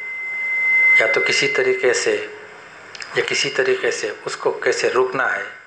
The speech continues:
اور ہماری تعداد بڑھا کر کے پیش کرنا ہے، ہمارے فلاں چیز کو ماننے کے لیے لوگوں کو آمادہ کرنا ہے۔ یہ امت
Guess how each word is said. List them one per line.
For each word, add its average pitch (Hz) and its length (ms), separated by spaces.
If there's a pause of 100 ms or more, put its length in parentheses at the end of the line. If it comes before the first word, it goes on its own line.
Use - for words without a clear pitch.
(560)
اور 117 180
ہماری 120 360
تعداد 120 440 (1000)
بڑھا - 300
کر - 180
کے - 160
پیش 120 300
کرنا 101 420
ہے، 95 60 (540)
ہمارے 113 440 (720)
فلاں 127 260
چیز 123 280
کو 123 120
ماننے 117 360
کے 120 160
لیے 113 200
لوگوں 113 260
کو 110 180
آمادہ 110 380
کرنا 104 340
ہے۔ - 60 (680)
یہ 190 100
امت 135 320